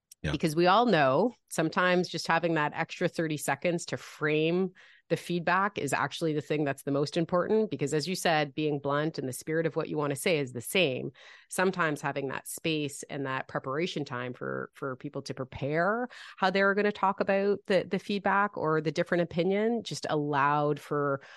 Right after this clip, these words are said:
Speaker 2: for, you know, disruptive ideas to emerge much more effectively. So that was another thing, again, not just
Speaker 1: I want
Speaker 2: enabling the managers and leaders, but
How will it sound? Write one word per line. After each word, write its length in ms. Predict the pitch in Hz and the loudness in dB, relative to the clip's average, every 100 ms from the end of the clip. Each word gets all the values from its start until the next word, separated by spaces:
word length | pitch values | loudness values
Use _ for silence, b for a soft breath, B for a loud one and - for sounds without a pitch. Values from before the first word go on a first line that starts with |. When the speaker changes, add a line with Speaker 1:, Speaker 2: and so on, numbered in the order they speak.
| B | B
Speaker 2:
for, 720 | - - 151 139 139 135 135 - _ | -20 -6 -2 0 2 2 0 -4 _
you 140 | 123 156 | -4 -2
know, 140 | 143 | 0
disruptive 500 | 143 135 143 131 160 | -2 -2 -2 0 0
ideas 480 | 135 127 135 139 131 | 0 -2 -2 -2 -2
to 140 | - | -4
emerge 440 | 131 131 127 131 123 | -4 -2 -2 -4 -4
much 320 | 123 117 - | -4 -4 -6
more 200 | 143 - | -8 -6
effectively. 720 | - - - 110 - - 151 - _ _ B B B | -8 -12 -10 -10 -8 -8 -10 -10 _ _ B B B
So 140 | - | -2
that 140 | 170 185 | 0 0
was 140 | 170 | 0
another 300 | 165 143 127 | 2 2 0
thing, 260 | - 117 117 | -4 -4 -4
again, 340 | 135 123 131 | -4 -4 -2
not 180 | 139 160 | -2 -2
just 220 | 156 - | -2 -2
Speaker 1:
I 40 | |
want 120 | 143 131 | 2 4
Speaker 2:
enabling 360 | 117 165 156 | 6 4 2
the 80 | 151 | 2
managers 520 | 139 139 151 160 156 | 0 -2 -2 -2 -2
and 120 | 147 | -2
leaders, 480 | 147 156 196 233 233 | -2 -2 0 0 -2
but 240 | 143 135 | -2 -4